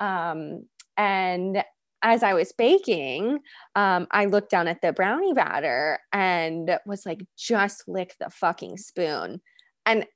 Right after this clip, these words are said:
historically, I wouldn't give myself permission to do that, right? 'Cause the brownie batter's not part of the whole measuring wild scenario of knowing what was on that spoon, right?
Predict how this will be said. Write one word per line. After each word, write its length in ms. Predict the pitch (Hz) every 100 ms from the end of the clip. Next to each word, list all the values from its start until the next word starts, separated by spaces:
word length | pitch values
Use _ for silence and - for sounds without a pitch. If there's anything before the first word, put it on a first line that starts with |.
| -
historically, 640 | 285 277 311 320 330 269
I 120 | 247 226
wouldn't 380 | 240 240 220 -
give 140 | 240
myself 440 | 233 220 226 220 214
permission 400 | 233 202 208 185
to 60 | 170
do 240 | 247 262
that, 180 | 233 196
right? 180 | 185 190
'Cause 160 | 240 214
the 80 |
brownie 300 | 208 190 196
batter's 360 | 208 180 165 -
not 160 | 185 -
part 240 | 202 185
of 120 | 175
the 80 | 170
whole 160 | 180 185
measuring 640 | 180 165 170 180 147 165 - _
wild 440 | 190 175 139 147
scenario 800 | - 226 240 247 240 220 208 208 208 - - -
of 240 | 202 185 185
knowing 420 | 202 196 202 208
what 140 | 196
was 160 | 185 196
on 180 | 165 175
that 200 | 156 -
spoon, 340 | - 220 165
right? 240 | 120 175